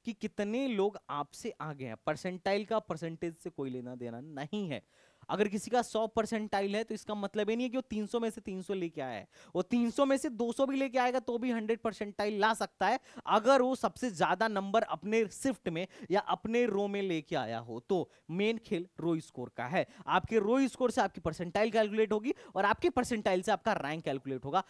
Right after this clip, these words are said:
कभी भी डायरेक्टली रो स्कोर से आपकी रैंक नहीं कैलकुलेट की जाएगी, ये बात समझिएगा। तो अब परसेंटाइल निकालने का तरीका क्या है? जैसे मान लो मेरी, अ, मेरी परसेंटाइल है नाइंटी नाइन परसेंटाइल, तो इसका मतलब ये हुआ कि मेरे रो में जितने भी लोग बैठे थे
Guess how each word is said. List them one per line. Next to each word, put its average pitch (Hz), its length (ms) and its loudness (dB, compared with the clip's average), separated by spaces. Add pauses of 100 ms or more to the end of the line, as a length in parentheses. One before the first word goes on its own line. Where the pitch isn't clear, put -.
(180)
कभी 190 200 4
भी 220 100 -4
डायरेक्टली 180 460 2
रो 180 200 0
स्कोर 156 280 -4
से 208 120 -2
आपकी 165 260 -2
रैंक 139 300 -6
नहीं 143 340 -4
कैलकुलेट 139 460 -2
की 139 100 -8
जाएगी, 127 320 -8 (140)
ये 135 140 -8
बात 131 240 -4
समझिएगा। 123 500 -6 (960)
तो 269 60 8
अब 208 260 4
परसेंटाइल 220 440 0
निकालने 202 300 -2
का 208 80 0
तरीका 170 320 -2
क्या 160 120 -2
है? 175 40 -2
जैसे 170 160 -6
मान 165 180 -2
लो 185 100 -4
मेरी, 175 180 -6 (200)
अ, 143 100 -2
मेरी 147 240 -4
परसेंटाइल 147 440 -8
है 175 60 -8
नाइंटी 139 360 -10
नाइन 135 280 -8
परसेंटाइल, 117 580 -12 (320)
तो 208 100 4
इसका 254 340 -2
मतलब 165 500 -4 (180)
ये 202 120 -2
हुआ 151 240 -2
कि 208 160 -8
मेरे 190 440 -2
रो 247 160 2
में 202 140 -2
जितने 196 300 -6
भी 214 120 -4
लोग 185 220 0
बैठे 143 320 -2
थे 98 200 -10